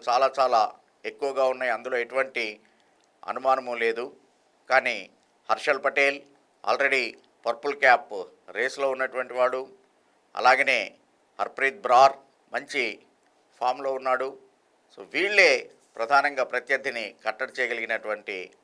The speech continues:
అవకాశం ఉన్నటువంటి బౌలర్లు. మరి రేపు ఎలాంటి దీంతో వస్తారో, ఎందుకంటే పంజాబ్ వీక్‌నెస్ మరొకటి ఏంటి అంటే, వాళ్ళు ఎక్కువగా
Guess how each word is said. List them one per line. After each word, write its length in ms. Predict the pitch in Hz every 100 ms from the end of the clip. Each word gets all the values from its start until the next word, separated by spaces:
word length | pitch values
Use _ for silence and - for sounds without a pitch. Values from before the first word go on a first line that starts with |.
| _ _ _
అవకాశం 440 | 104 120 143 135 123
ఉన్నటువంటి 720 | 117 107 110 107 107 92 - _ _ _ _
బౌలర్లు. 500 | 104 117 113 120 139 _ _ _ _ _
మరి 120 | 101
రేపు 280 | 107 143 147
ఎలాంటి 600 | 117 131 151 151 156 131
దీంతో 400 | 120 131 135 135
వస్తారో, 500 | 127 - 123 123 131 - _ _ _ _ _
ఎందుకంటే 360 | 110 131 143 143
పంజాబ్ 720 | - 120 147 160 143 110 95 - _ _ _ _
వీక్‌నెస్ 460 | 117 170 170 170 147
మరొకటి 400 | 131 135 139 135
ఏంటి 240 | 143 143
అంటే, 500 | 135 120 127 113 107 - _ _ 92
వాళ్ళు 180 | 104 107
ఎక్కువగా 600 | - 147 139 113 101